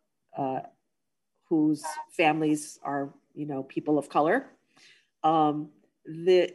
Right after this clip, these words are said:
it's, it's not a straight shot in research. There are a lot of twists and turns to be able to find your ancestors in official records.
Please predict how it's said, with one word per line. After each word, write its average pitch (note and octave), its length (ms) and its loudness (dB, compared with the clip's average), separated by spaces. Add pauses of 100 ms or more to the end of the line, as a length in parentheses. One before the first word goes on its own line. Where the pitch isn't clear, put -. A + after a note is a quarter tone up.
it's, G3 260 2
it's F#3+ 180 -4
not G#3 240 2
a G3+ 40 -2
straight G3+ 400 0
shot C4 360 -2 (120)
in E3+ 140 -2
research. - 640 -6 (280)
There E3 280 0
are E3 380 -4
a D#3 60 0
lot D#3+ 520 0
of D#3 280 -4
twists - 440 -2
and D#3+ 140 -4
turns A3 480 -4
to D#3+ 300 -2 (320)
be E3 160 4
able E3 160 -2
to E3 120 -8
find F3 460 -2
your D#3+ 720 -2 (560)
ancestors D#3+ 960 -4
in D#3 240 -4
official D#3 460 -4
records. - 600 -6